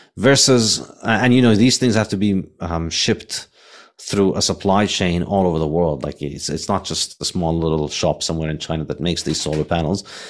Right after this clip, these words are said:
It's a lot of small little shops all over the world that have to ship all of these little parts all over. So there, there are, there is a lot of cost that goes into it. And,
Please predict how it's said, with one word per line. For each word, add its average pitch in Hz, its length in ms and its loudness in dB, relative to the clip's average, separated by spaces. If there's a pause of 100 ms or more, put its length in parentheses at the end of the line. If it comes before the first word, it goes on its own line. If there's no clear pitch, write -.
(320)
It's - 140 -6
a 110 60 2
lot 131 200 6
of 117 80 4
small 113 220 2
little 95 160 0
shops 98 320 0
all 101 140 4
over 82 100 0
the 78 80 -2 (100)
world 76 220 0 (160)
that 80 140 -2
have 87 160 -4
to - 80 -8
ship - 240 -4
all 82 180 -2
of 73 60 -6
these 76 140 -4
little 78 140 -4
parts 71 320 -6
all 85 220 -2
over. 78 380 -2 (560)
So - 220 4
there, 156 180 6
there 139 220 4
are, 139 180 4
there 123 160 2
is 120 120 2
a 123 40 4
lot 120 300 4
of 151 100 -4
cost 120 240 -2
that 110 80 0
goes 92 220 2
into 113 240 0
it. - 260 -6 (240)
And, 92 600 0